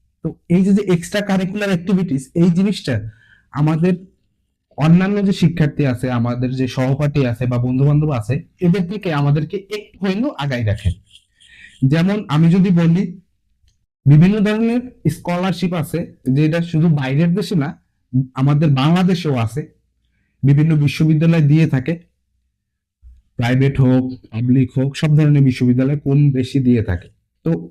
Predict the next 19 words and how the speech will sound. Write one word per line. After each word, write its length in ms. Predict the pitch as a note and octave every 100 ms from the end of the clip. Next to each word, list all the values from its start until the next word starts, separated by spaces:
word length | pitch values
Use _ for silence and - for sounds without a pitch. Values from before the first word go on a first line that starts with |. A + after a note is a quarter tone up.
| D3
রেজাল্ট 460 | B2+ C#3+ F3+ G#3
ছাড়াও 320 | - F3 C3 B2
একটা, 260 | D3 - D#3+ E3 -
একটা 240 | C#3 - D3+
ব্যক্তি 420 | C#3 C#3 C#3 D3+
দেখা 260 | C#3 C3
গেছে 260 | C3+ C#3+ D#3
যে 140 | E3
জিপিএ 400 | F#3 C#3 C#3 D3
ফাইভ 220 | C3 G#2 G2+
পাইছে, 240 | C3+ C#3+ E3
আর 100 | B2+
একটা 320 | B2+ - E3+ - _ _ _ _
ছেলে 360 | - C#3 G#3+ - _ _ _ _ _ _ - - -
ফোর 180 | G3+ F#3+
পয়েন্ট 440 | G3 G3+ C4+ C#4+ _ _ _ -
নাইন 360 | D#3 D3 C#3
জিরো 260 | C3+ C3+ C3+
বা 280 | B2 A#2+